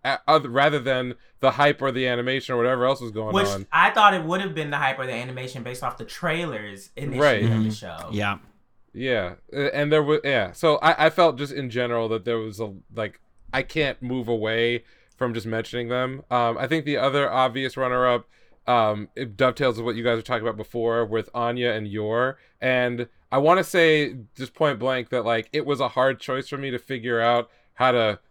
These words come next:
Speaker 1: rank this category, because I would argue that, like, um,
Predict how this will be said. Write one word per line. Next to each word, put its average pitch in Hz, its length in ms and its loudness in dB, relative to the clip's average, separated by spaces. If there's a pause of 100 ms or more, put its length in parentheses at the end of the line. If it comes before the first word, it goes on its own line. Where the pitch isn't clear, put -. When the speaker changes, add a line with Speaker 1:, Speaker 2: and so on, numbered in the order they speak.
(160)
Speaker 1:
rank 123 340 0
this 147 220 -4
category, 151 540 2
because 131 260 -4
I 139 100 2
would 143 160 0
argue 131 400 0
that, 117 160 0
like, 117 300 0 (440)
um, 123 300 2